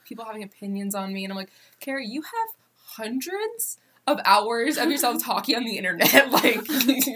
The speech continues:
Speaker 1: uh,
Speaker 2: Yeah.
Speaker 1: yeah.
Speaker 2: I would be scared to go back and listen through all of them and, like, note all the things we say that were just, like,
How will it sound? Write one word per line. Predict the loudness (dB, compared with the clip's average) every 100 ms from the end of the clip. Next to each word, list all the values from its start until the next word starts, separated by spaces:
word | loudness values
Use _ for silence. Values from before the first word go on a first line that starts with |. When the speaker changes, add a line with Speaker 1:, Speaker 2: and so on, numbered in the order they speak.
| -2 2
Speaker 1:
uh, | 4 4 6 6 6 2 -4 _ -16 -12
Speaker 2:
Yeah. | -12 -14 -18 -14 -6
Speaker 1:
yeah. | -6 -6 -10 -14 -14 -8
Speaker 2:
I | -6
would | -6 -6
be | -6
scared | -6 -8 -12 -14
to |
go | -12 -8
back | -8 -8 -12
and | -20
listen | -18 -18 -18 -20
through | -20 -20
all | -20 -18
of | -14
them | -16 -16
and, | -18
like, | -18 -18 _ _
note | -12 -6 -6 -8
all | -8 -8 -8
the | -10
things | -12 -12
we | -16 -10
say | -6 -6 -6
that | -10
were | -12
just, | -12 -10
like, | -8 -8 -10